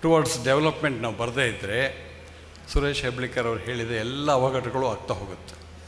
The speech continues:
ನಮ್ಮ ಪಾಲಿಟಿಷಿಯನ್ಸು, ನಮ್ಮ ಪಾಲಿಸಿ ಮೇಕರ್ಸ್ ಏನು ಮಾಡ್ತಾರೆ ಅಂತಂದರೆ, ಶಾರ್ಟ್ ಟರ್ಮ್ ಗೋಲ್ ಇಟ್ಕೊಂಡು ಮಾಡ್ತಾ ಇದ್ದಾರೆ. ಇವತ್ತು ನಾ ಇಟ್ಟರೆ ನಾಳೆ ಅದಕ್ಕೆ ಅಲ್ಲಿ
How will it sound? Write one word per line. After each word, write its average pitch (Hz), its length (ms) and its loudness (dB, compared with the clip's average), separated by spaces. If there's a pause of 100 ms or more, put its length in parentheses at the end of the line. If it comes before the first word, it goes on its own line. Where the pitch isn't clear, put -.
(2000)
ನಮ್ಮ 143 200 4
ಪಾಲಿಟಿಷಿಯನ್ಸು, 165 1000 4
ನಮ್ಮ 151 260 6 (920)
ಪಾಲಿಸಿ 180 360 6
ಮೇಕರ್ಸ್ 156 420 2
ಏನು 175 140 4
ಮಾಡ್ತಾರೆ 151 360 4
ಅಂತಂದರೆ, 135 600 0 (120)
ಶಾರ್ಟ್ 180 280 4
ಟರ್ಮ್ 185 200 6
ಗೋಲ್ 151 220 6
ಇಟ್ಕೊಂಡು 131 320 0
ಮಾಡ್ತಾ 107 300 -2
ಇದ್ದಾರೆ. 95 300 -4 (1400)
ಇವತ್ತು 180 300 4
ನಾ 175 100 6
ಇಟ್ಟರೆ 165 760 0 (140)
ನಾಳೆ 160 320 4
ಅದಕ್ಕೆ 135 600 0
ಅಲ್ಲಿ 143 360 0